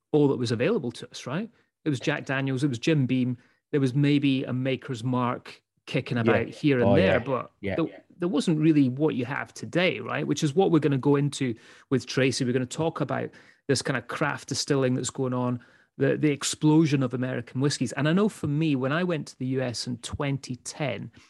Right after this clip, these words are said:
Speaker 1: it blew my mind to see this whole craft movement that was going on. I remember the first distillery I, I went to, which was in Milwaukee, believe it or not.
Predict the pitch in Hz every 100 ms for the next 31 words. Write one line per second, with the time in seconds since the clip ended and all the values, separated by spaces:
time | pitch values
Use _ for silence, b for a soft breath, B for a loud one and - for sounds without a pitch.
0 | b b _ - 170 160 175 139 120 131
1 | 160 131 117 - 123 - 151 135 120 -
2 | 139 117 - - 127 - 127 165 165 123
3 | 123 123 120 123 143 127 b b b b
4 | 135 175 190 156 - 185 - - 123 143
5 | - 151 135 123 123 131 127 139 165 151
6 | - 123 123 - - 135 123 - - 131
7 | 123 123 120 147 180 - - _ 135 117
8 | 120 113 107